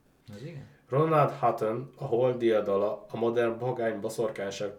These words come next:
Speaker 2: története című könyvében őt tekinti az ezerkilencszázas évek elejé brit okkultizmus legelső női alakjának. Tehát egy nagyon
Speaker 1: Mhm.
Speaker 2: meghatározó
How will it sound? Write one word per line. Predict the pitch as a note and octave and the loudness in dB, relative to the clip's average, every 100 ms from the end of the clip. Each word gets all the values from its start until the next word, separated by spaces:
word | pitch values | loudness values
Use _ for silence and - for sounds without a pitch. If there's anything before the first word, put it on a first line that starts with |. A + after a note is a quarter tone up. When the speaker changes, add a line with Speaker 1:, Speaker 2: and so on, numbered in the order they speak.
| - | -2
Speaker 2:
története | A#2 A2 G#2+ G2 G2+ | 0 0 -2 -4 -8
című | - A2+ G#2 G2+ | -6 -6 -4 -4
könyvében | - A#2 A#2 A2 A2+ - | -2 0 2 2 0 -4
őt | - B2+ A#2+ | -2 -2 0
tekinti | G#2 A#2 A2+ A2 G2+ | -4 -2 -4 -2 -4
az | G2 | -4
ezerkilencszázas | G2+ A2+ A#2+ - G#2+ G#2+ G#2 G2 G2 - | -4 0 0 -2 -6 -6 -6 -6 -6 -4
évek | A#2 G#2+ G2+ - | 0 0 0 -2
elejé | G#2+ G#2 G2 - - - - | 0 0 -2 -8 -20 -20 -20
brit | - B2 C#3 - | -4 -2 -2 -2
okkultizmus | A#2+ B2+ A#2 A2+ G#2 G2+ F#2+ - - | -4 0 -2 -2 -6 -6 -8 -10 -6
legelső | A2 A2 G#2+ F#2+ - F#2+ | -2 0 0 -2 -6 -8
női | F#2+ F#2+ - | -4 -6 -6
alakjának. | F#2 F2+ - F#2 F2+ - - | -6 -8 -8 -10 -10 -12 -6
Tehát | G#2 | -2
egy | G2+ | -2
nagyon | G#2 G2+ | -2 -4
Speaker 1:
Mhm. | G#2+ | -4
Speaker 2:
meghatározó | A2+ - F#2+ F#2 - A#1 | -6 -8 -8 -8 -8 -12